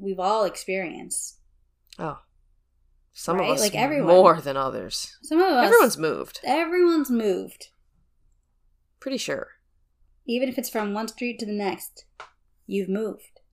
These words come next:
Speaker 2: Yeah.
Speaker 1: You know? Um, and, and so today we're really talking about s-, moving, talking about the stresses of moving, and, you know,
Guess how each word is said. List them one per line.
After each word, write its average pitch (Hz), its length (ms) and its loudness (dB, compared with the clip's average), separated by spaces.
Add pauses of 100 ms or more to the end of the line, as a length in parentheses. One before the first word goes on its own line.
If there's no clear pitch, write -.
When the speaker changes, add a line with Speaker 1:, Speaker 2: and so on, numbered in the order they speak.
(400)
Speaker 2:
Yeah. 254 160 -6 (280)
Speaker 1:
You 208 120 -10
know? 190 240 -6 (500)
Um, 202 380 -2
and, 208 400 -8 (100)
and 202 160 -6
so 208 180 -2
today 226 240 -6
we're 294 200 -4
really 240 200 -6
talking 214 320 -6
about 196 200 -4
s-, - 220 -16
moving, 233 580 -6
talking 190 240 -8
about 185 80 -8
the 180 40 -12
stresses 202 420 -10
of 208 140 -12
moving, 202 540 -10
and, 185 240 -10
you 180 80 -8
know, 175 280 -8